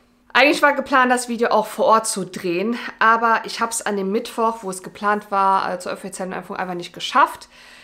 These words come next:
Ähm, erstens war das Wetter am Anfang blöd und, äh, kalt und dann waren auch so viele Leute da. Deswegen habe ich, äh, einfach so Aufnahmen gemacht, die ich euch jetzt hier auch immer einblenden werde, wenn ich zu den Sachen rede.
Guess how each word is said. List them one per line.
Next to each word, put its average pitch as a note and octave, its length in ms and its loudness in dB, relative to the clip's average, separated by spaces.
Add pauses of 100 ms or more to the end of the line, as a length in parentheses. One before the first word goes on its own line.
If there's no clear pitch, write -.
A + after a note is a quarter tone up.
(140)
Ähm, G3+ 360 0
erstens G#3+ 460 0 (140)
war F#3+ 160 -4
das F3 160 -6
Wetter B3 340 2
am A3 140 -4
Anfang G#3+ 480 -4 (240)
blöd B3+ 560 0
und, F3+ 580 -2
äh, F3 160 -4
kalt C4+ 580 0
und F3+ 200 -10
dann E3 120 -10
waren D#3+ 160 -8
auch E3+ 120 -10
so - 80 -14
viele F3+ 220 -12
Leute C#4 440 2
da. A3+ 300 -2 (260)
Deswegen A#3+ 400 0
habe A#3 200 2
ich, - 180 -6
äh, G3+ 260 4
einfach A3 380 -2
so B3 420 -2
Aufnahmen C#4 540 0
gemacht, C#4+ 360 0
die A3+ 100 -6
ich - 200 -8
euch F#3+ 140 -6
jetzt F3 160 -6
hier - 180 -10
auch - 140 -10
immer E3 260 -10
einblenden C4 480 0
werde, A3 220 -2
wenn G3 100 -4
ich F#3+ 180 -8
zu F#3+ 140 -10
den F#3 160 -8
Sachen F3+ 380 -4
rede. A3 480 0